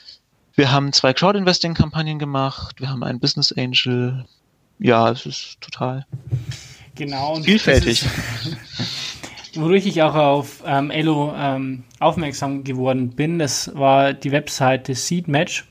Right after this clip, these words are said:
Speaker 2: Und das ist eine typische Crowdfunding, ähm,
Speaker 1: Mm, ja.
Speaker 2: Web-, Webseite im Internet. Und da
Speaker 1: Mein,
Speaker 2: möchte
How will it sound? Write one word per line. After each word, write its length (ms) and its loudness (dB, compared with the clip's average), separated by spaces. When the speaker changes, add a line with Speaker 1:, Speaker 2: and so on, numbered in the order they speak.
Speaker 2:
Und 460 -4
das 120 -2
ist 160 -2
eine 360 0
typische 480 0
Crowdfunding, 1000 2
ähm, 280 2
Speaker 1:
Mm, 40 0
ja. 80 4
Speaker 2:
Web-, 260 0
Webseite 520 2
im 60 -2
Internet. 440 -2
Und 180 0
da 60 6
Speaker 1:
Mein, 140 4
Speaker 2:
möchte 240 -4